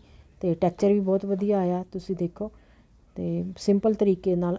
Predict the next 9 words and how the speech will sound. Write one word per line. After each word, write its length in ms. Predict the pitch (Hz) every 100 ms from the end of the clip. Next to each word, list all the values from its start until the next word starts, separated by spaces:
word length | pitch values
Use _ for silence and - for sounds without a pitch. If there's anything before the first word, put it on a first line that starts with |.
| 190
ਆਸਾਨ 280 | 185 170 165
ਤਰੀਕੇ 300 | 175 170 170
ਨਾਲ 80 |
ਤੁਸੀਂ 260 | 170 175 180
ਇੱਦਾਂ 200 | 165 175
ਮੇਥੀ 280 | 175 - 170
ਬਣਾ 240 | 180 185
ਸਕਦੇ 400 | 175 160 170
ਹੋ। 80 | 190